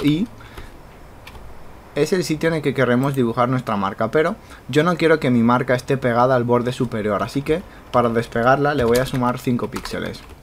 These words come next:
Bien, a continuación, la anchura de mi etiqueta, voy a poner, por ejemplo, cinco píxeles, y la altura de mi etiqueta va a ser etiqueta menú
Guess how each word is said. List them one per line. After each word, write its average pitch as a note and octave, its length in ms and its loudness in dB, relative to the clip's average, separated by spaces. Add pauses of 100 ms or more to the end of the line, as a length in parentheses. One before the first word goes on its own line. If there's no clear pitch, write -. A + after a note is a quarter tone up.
(600)
Bien, A2 220 -2 (320)
a A#2+ 100 0
continuación, B2 680 0
la A#2 140 2
anchura D#3+ 340 0
de D#3 80 2
mi C3 100 2
etiqueta, B2 460 0
voy D#3+ 140 2
a C#3+ 100 2
poner, A#2+ 200 0
por A2+ 140 -2
ejemplo, A2+ 300 -4
cinco A#2 280 -2
píxeles, E3 480 -4 (540)
y G#3 240 2 (540)
la D#3 200 2
altura C3+ 680 0
de C3+ 200 0
mi B2+ 180 2 (100)
etiqueta A#2+ 640 -2
va B2 180 4
a A#2 60 2
ser A#2+ 340 0 (140)
etiqueta B2 500 -2
menú C#3 380 0